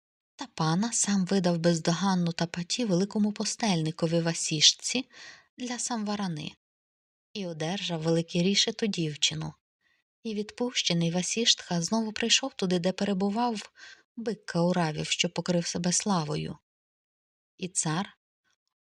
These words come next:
одержимий Матманхою, з душею, з-, зверненою до Тапаті, побачив милоусміхнену божественну діву, що з'явилася разом з Васіштхою.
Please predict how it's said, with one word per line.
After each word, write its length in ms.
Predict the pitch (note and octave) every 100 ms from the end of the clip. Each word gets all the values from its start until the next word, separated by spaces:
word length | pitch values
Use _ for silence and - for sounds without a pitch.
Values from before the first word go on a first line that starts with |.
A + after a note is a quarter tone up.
| _ -
одержимий 880 | A3+ G#3 G#3+ G3 A3 A#3 F#3+ E3+ -
Матманхою, 1040 | F#3 F3+ - F3+ E3+ - E3+ F3+ G#3 A#3+ _ _ A#3
з 140 | G#3
душею, 560 | A#3+ - C4+ C4+ F#3+ E3+
з-, 200 | - -
зверненою 760 | G3+ F3 G#3 G#3 F#3 F3+ F3+ E3+
до 120 | E3+
Тапаті, 680 | - - E3+ - - C4 - _ _ _ _
побачив 520 | D4 G#3+ G#3+ - F#3
милоусміхнену 840 | E3+ E3 E3 - F3+ - F#3 E3+
божественну 640 | D#3+ D#3 E3 - F#3 F#3 F#3+
діву, 340 | F#3+ A3 G3
що 200 | - E3+
з'явилася 540 | D#3+ D#3+ E3 E3 - E3+
разом 340 | E3+ F3 E3+
з 100 | -
Васіштхою. 840 | F#3+ - A3 F#3+ - - D3+ -